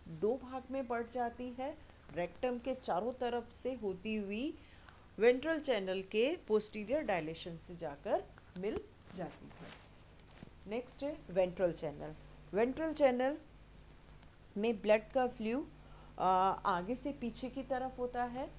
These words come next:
ये distributing channel है और मध्य अधर सतह पर आहार नाल के नीचे पाई जाती है, अग्र सिरे से पश्च सिरे तक। इसका diameter,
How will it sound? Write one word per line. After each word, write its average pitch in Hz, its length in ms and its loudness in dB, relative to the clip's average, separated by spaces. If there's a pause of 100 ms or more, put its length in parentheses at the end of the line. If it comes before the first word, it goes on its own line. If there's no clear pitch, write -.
(140)
ये 196 120 0
distributing 226 840 -6
channel 240 380 -2
है 247 320 -2 (420)
और 165 300 0
मध्य 214 320 0
अधर 185 400 -2
सतह 233 400 -2
पर 254 280 -2 (440)
आहार 208 300 4
नाल 220 300 0
के 247 160 -4
नीचे 208 420 -2
पाई 214 280 4
जाती 208 400 0
है, 320 220 -4
अग्र 208 280 2
सिरे 170 320 -4
से 311 340 -4
पश्च 226 280 -2
सिरे 151 440 -8
तक। - 100 -8 (1080)
इसका 277 320 0
diameter, 214 640 2